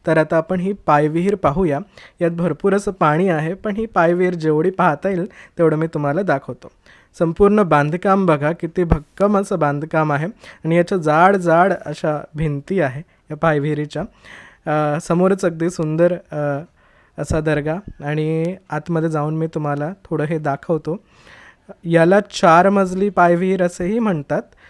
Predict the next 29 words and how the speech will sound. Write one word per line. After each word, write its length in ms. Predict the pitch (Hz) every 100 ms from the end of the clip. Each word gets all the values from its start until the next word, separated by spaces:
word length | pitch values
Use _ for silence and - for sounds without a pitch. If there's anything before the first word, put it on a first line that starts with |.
| _ _ -
अ, 40 | 156 151 151 139 135 - _ 156
अनेक 180 | 156 -
स्थानिक 380 | 165 143 151
सांगतात 440 | - - 135 131 180 -
चार 160 | 160 135
मजली 280 | 139 139 143
पायविहीर 440 | 139 139 147 151
आहे. 160 | 135 220 - - - - _
अ, 360 | - 147 143 139 -
प्रवेशद्वारसुद्धा 880 | 175 175 202 185 180 175 - 151 151
आहे 260 | 156 175 175
त्याला, 360 | 170 151 147
खाली 340 | 185 175 147 143
जाताना 460 | 143 127 139 139
ते 340 | 135 143 156 180 _ _ -
आपल्याला 260 | - 143
दिसणार. 440 | 139 147 147 143 170 _ - - _ 143
देवड्या 400 | 151 151 165 165
आहेत 260 | 165 156
आतमध्ये 500 | 143 139 147 139 151 - -
दिवाबत्तीसाठी. 1120 | - _ - 147 135 143 - 160 143 139 143 - _ - _ -
काही 180 | 156 180
ठिकाणी 420 | 208 208 208 294 - _ _ _ _ _
विटांचा, 560 | 156 165 190 190 196 180
त्या, 220 | 175 170
ज्या 200 | 165 170
चपट्या 420 | 170 196 185 214
विटा 260 | 190 151 143
असतात 280 | 147 -